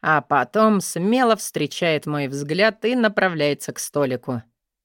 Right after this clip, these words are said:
Взволнованная, слегка раскрасневшаяся. Красивая даже без макияжа. В обычных джинсах, куртке и свитере.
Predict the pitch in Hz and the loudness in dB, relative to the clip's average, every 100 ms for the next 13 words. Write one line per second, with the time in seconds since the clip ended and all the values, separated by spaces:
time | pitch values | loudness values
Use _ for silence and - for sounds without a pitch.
0 | _ 156 139 135 131 165 190 151 135 123 | _ -10 -4 -4 0 0 0 0 -2 -6
1 | 120 143 135 - 135 - 147 127 139 139 | -8 -8 -8 -4 -4 -4 -6 -6 -4 -4
2 | 147 - 139 120 127 120 _ _ _ _ | -6 -6 -6 -6 -8 -10 _ _ _ _
3 | - 156 147 190 180 160 160 160 156 156 | -2 0 2 2 2 2 0 0 -2 -2
4 | 160 151 147 143 147 139 123 _ _ _ | -4 -2 0 2 0 -2 -8 _ _ _
5 | _ - - 247 294 - 151 143 220 233 | _ -8 -4 -2 -4 -4 -6 0 0 0
6 | 226 180 - - 156 160 - 151 135 - | 0 -4 -4 -4 -2 -2 -4 -4 -4 -4
7 | 160 180 156 147 | -4 -2 -2 -2